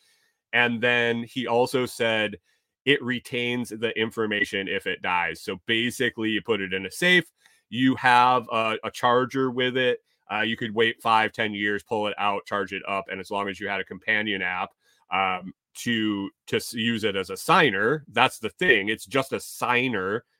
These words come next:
It's just your private keys offline. Um, if it's still the functioning technology and you don't have to recover it somewhere else,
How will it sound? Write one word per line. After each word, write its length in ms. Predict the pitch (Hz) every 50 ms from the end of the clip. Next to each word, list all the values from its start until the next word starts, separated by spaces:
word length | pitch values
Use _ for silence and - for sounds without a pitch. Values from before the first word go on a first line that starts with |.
| _ _
It's 220 | - 107 101 -
just 360 | - 92 104 127 120 - - -
your 200 | 110 110 113 107
private 460 | - - 113 110 110 104 110 110 - -
keys 500 | - 131 123 117 107 101 101 104 104 - -
offline. 800 | 101 104 104 95 - - 101 110 120 104 98 95 92 95 98 95 - _ _ _ _ - _ - _ -
Um, 640 | 104 113 113 113 113 113 113 107 104 104 104 - - _ _ _ _ _ _ _ _ _ _ _ _
if 160 | - 143 135 139
it's 160 | 139 - -
still 680 | - - - - - 147 143 139 139 135 135 135 131
the 200 | 123 117 120 120
functioning 480 | 110 - 135 127 120 - 120 123 120 113
technology 720 | - 117 107 - 113 117 123 123 123 113 104 98 107 107
and 80 | 107 104
you 80 | 104
don't 140 | 107 107 98
have 120 | 104 101
to 80 | - 101
recover 380 | 98 92 - 107 104 98 98 92
it 80 | -
somewhere 300 | - 107 98 98 95 87
else, 360 | - 92 95 104 110 - -